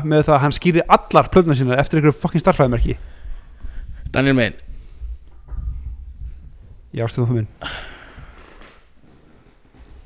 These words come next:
Speaker 2: Ed Sheeran hefur tekist eitthvað sem að ég held að öllum tónlistarmönnum dreymi um að gera.
Speaker 1: Vera rauðhærður?
Speaker 2: Nei, ég held að öllum, þó að öllum tónlistarmönnum vissulega dreymi um að vera það.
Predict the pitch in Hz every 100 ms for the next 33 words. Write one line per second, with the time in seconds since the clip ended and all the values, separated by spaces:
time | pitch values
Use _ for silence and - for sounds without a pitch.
0 | - - - - _ _ _ 180 202 -
1 | - 214 185 165 151 143 - 175 170 156
2 | - 135 - 117 113 123 131 135 135 135
3 | 139 131 - - 175 - 147 139 147 143
4 | 135 131 123 113 117 - 135 131 131 139
5 | 127 117 110 104 98 98 92 - _ _
6 | _ _ _ _ _ _ - - 117 139
7 | 131 107 117 - - - - 113 113 107
8 | - - - - - - 120 117 117 113
9 | 117 120 - 113 123 123 123 135 117 113
10 | 131 123 123 117 113 147 - 127 113 110
11 | 123 120 107 107 107 107 113 - -